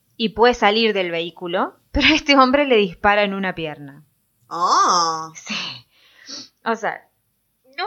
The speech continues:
Speaker 1: solo intentó agredirla y dicen que, bueno, que eso todo era una cagada, sino que también había algo como más raro, que eso lo dejaba en la mira de la policía, y era que la joven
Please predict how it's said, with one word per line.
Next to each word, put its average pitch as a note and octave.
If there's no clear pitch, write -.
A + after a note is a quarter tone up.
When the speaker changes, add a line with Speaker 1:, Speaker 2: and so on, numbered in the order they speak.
Speaker 1:
solo F#4
intentó G#3
agredirla C#4
y G#3+
dicen G#3
que, E3+
bueno, F3
que C#3+
eso C#3+
todo C#3+
era D3+
una G#3
cagada, D#4+
sino D4
que F4+
también D4+
había D4
algo C#4+
como A3+
más B3
raro, B3+
que G3
eso G#3+
lo G#3+
dejaba G3
en F#3+
la E3+
mira G#3
de G#3+
la A3
policía, C#4
y A3+
era B3
que A#3
la A3
joven A3+